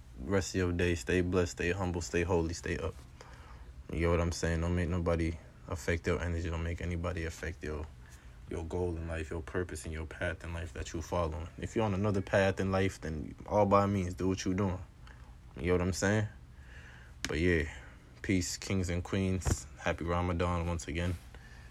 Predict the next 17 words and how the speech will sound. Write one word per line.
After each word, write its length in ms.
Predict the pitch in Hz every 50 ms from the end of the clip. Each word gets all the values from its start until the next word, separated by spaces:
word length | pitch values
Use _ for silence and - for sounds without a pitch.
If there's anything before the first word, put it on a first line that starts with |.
| - - -
You 140 | - 85
feel 280 | 82 85 90 92 92 90
me? 160 | 90 90 87 - - - - - - - - - - - - - -
I'm 100 | - 78
kinda 260 | - - 95 92 90
messing 320 | 87 92 92 87 - 95 95
up 120 | 92 87
with 120 | - 78 87
Ramadan 500 | 92 98 98 95 90 90 95 95 95 92
for 160 | - - -
all 140 | 87 90 92
my 140 | 90 87 85
Muslims 360 | 90 98 95 92 95 92 92
out 200 | 101 92 90 87
there. 100 | - 85
Yes, 260 | 85 90 87 85 - 87
I, 200 | 85 85 90